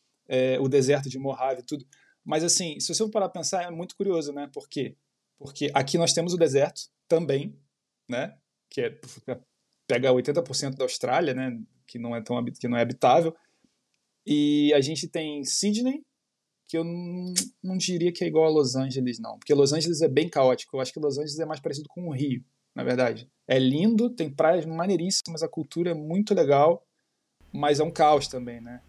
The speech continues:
É violento, né? Tem muita sujeira, tem muito abandono, muita gente pobre, né? Passando necessidade e tudo mais.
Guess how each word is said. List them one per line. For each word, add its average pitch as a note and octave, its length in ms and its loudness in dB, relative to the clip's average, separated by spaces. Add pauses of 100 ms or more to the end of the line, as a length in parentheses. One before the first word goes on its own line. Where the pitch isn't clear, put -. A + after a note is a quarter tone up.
É B2 80 -16
violento, C#3 1040 -4 (120)
né? B2 300 -6 (360)
Tem D3+ 160 0
muita C#3 260 -2
sujeira, C#3 840 2 (160)
tem E3+ 160 -2
muito C#3 200 -8
abandono, C3+ 600 -4
muita C3+ 240 -12
gente - 240 -12
pobre, C3 560 2
né? B2 120 -6
Passando B2 300 -10
necessidade B2+ 560 -6
e - 40 -10
tudo D3+ 80 -12
mais. B2+ 160 -4